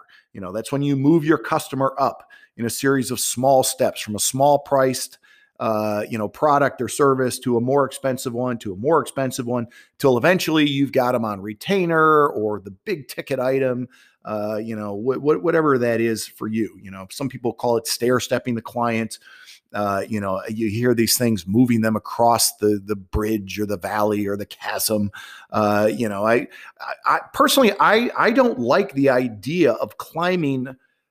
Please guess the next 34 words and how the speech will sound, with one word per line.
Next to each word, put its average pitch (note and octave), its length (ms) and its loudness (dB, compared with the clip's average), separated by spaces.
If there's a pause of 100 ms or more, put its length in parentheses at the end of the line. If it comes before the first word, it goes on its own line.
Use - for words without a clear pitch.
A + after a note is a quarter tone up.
(120)
necessarily C3+ 720 0 (160)
upwards A2 520 -2
as A2+ 160 -8
much G#2+ 240 -8
with G#2 100 -12
a - 60 -20
client. - 580 -12 (320)
Uh, A2+ 280 0
it B2 80 2
reminds C#3+ 460 2
me D3+ 80 0
too D#3 180 -4
much C#3 280 0
of, A2+ 160 0
of A#2 220 -6
pushing D#3+ 260 0
a A2 80 0
rock C3+ 340 0
uphill. B2 640 4 (380)
And, C3 340 0
you D3+ 80 0
know, B2 200 2 (200)
all D3+ 160 4
these, D#3 440 -4
these C3 340 -6
books - 500 -2
on C3 200 -2
sales B2+ 520 4
will, A2+ 300 -2
will A2 160 -6
tell A3 280 0
you A#2+ 200 0
this, F#2+ 260 -4
but A#2 220 0